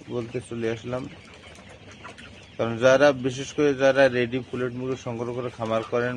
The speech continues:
বা করতে চাচ্ছেন, পুরান বা নতুন উদ্যোক্তা যারাই আছেন, তাদের জন্য এই ভিডিওটা খুবই গুরুত্বপূর্ণ। তো লেয়ার মুরগির খামার করতে হলে আপনাদেরকে এই ভিডিওটা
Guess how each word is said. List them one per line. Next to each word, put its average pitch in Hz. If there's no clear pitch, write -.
বা 117
করতে 117
চাচ্ছেন, 123
পুরান 156
বা 151
নতুন 131
উদ্যোক্তা 120
যারাই 127
আছেন, 131
তাদের 113
জন্য 127
এই 113
ভিডিওটা 117
খুবই 117
গুরুত্বপূর্ণ। 127
তো 107
লেয়ার 143
মুরগির 165
খামার 143
করতে 143
হলে 151
আপনাদেরকে 127
এই 123
ভিডিওটা 131